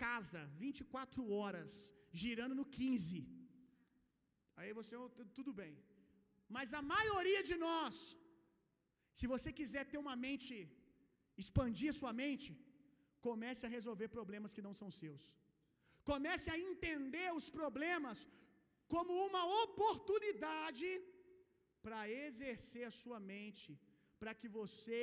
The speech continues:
se torne cada vez mais empreendedor e criativo. Deu pra entender? Você ficou em silêncio porque não entendeu? Ou você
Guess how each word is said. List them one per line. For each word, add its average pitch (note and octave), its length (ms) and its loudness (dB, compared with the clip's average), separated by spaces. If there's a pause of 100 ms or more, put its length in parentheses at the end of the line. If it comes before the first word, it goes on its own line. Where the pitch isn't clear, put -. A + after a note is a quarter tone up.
(160)
se A3+ 80 -6 (160)
torne A3 240 -4 (200)
cada D4 340 -6 (240)
vez B3 200 0 (240)
mais G#3+ 380 -6
empreendedor G3+ 680 -6
e G3+ 100 -10
criativo. E3+ 500 -8 (360)
Deu C4 100 6
pra C#4 140 -2
entender? C#4 340 2 (2250)
Você - 200 -10
ficou A3+ 160 -8
em A3 120 -6
silêncio A#3 300 -8
porque A#3 220 -6
não A3+ 120 -10
entendeu? A3+ 420 -4 (580)
Ou C4+ 80 0 (100)
você C4+ 260 -4